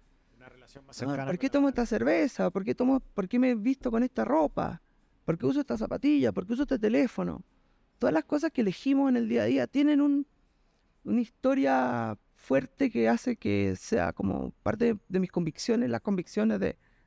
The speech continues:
Speaker 2: de la marca, ¿cachai?
Speaker 1: Claro. Oye, Mariano, y como para, para ir redondeando un poco esta conversación, porque, mm, efectivamente concuerdo, el storytelling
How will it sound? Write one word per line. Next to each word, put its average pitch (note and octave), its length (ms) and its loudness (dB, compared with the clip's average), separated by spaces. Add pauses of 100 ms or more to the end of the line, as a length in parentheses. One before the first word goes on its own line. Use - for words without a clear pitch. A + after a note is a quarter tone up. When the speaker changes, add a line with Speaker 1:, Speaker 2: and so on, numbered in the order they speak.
Speaker 2:
de - 80 -2
la D#2 100 0
marca, C3+ 320 0
¿cachai? - 280 -18 (120)
Speaker 1:
Claro. G2 260 -8 (1000)
Oye, D3+ 240 0
Mariano, F3 340 2
y E3+ 180 -4
como D3+ 240 -6
para, C#3 580 2 (140)
para C#3 140 0
ir E3+ 60 2
redondeando F3+ 440 2
un F3 80 -6
poco E3 160 -2
esta D#3+ 180 0
conversación, C#3+ 580 -2
porque, A#2+ 800 -2
mm, A#2 140 0 (160)
efectivamente C#3+ 560 0
concuerdo, A#2+ 340 -2
el A2+ 80 -2
storytelling B2 640 0